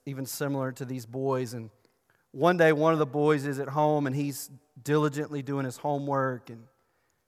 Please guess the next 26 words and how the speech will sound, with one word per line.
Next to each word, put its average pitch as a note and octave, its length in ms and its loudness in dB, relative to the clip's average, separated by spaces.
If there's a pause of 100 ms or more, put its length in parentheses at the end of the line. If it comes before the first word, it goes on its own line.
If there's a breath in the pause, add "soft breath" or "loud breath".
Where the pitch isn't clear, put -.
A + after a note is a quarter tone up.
(120)
he's C#3 160 -8
gotten C#3 300 2
his B2 100 -14
chores C3+ 440 -4
done. B2+ 420 -8 (1800 soft breath)
But, D#3+ 140 -6 (140)
but E3 120 0
his D#3 160 -4
twin F#3 300 0
brother, D3+ 580 4 (140)
he's, F3 380 -6 (960)
he D3 100 -8
skipped E3 400 -4
out D3+ 240 6
on C#3 220 -4 (400 soft breath)
the C3+ 80 -12
chores D3 560 0
and B2 80 -8
he D3+ 100 -4
has C3+ 180 0
no C#3+ 160 -2
intentions C3+ 540 -8
of B2+ 100 -10
doing C3+ 220 -4
his B2 120 -10
homework. B2+ 640 -6